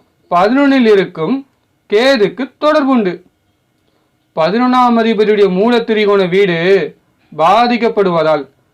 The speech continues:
ஜாதகர் பேர்ல சொத்து இல்ல. மேலும் அது இரண்டாம் அதிபதியுடைய மூல திரிகோண வீடாக இருப்பதால் குடும்பத்தில்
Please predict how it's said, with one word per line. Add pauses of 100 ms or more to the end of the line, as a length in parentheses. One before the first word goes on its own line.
(140)
ஜாதகர்
பேர்ல
சொத்து
இல்ல. (640)
மேலும் (520)
அது (600)
இரண்டாம் (320)
அதிபதியுடைய
மூல
திரிகோண
வீடாக
இருப்பதால் (360)
குடும்பத்தில்